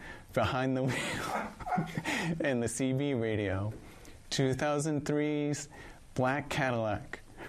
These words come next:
Revenge is in the driver's seat. A sinister nineteen fifty-seven's Cadillac driven by a m-, mysterious drag racing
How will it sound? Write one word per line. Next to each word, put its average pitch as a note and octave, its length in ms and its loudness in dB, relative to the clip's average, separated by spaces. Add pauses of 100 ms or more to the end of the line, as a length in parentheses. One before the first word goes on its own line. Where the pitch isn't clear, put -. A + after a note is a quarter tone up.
Revenge C3+ 500 4 (400)
is C#3 220 4
in C3 180 2
the A#2+ 80 2
driver's A#2+ 480 2
seat. - 320 -2 (460)
A A2 100 4
sinister B2 800 0 (560)
nineteen C3 540 2
fifty-seven's B2+ 1000 2
Cadillac C#3 600 0
driven A2+ 520 2
by A2 240 2
a A2 100 2
m-, G#2+ 260 2 (340)
mysterious C3 800 2
drag A#2+ 300 2
racing A2+ 680 2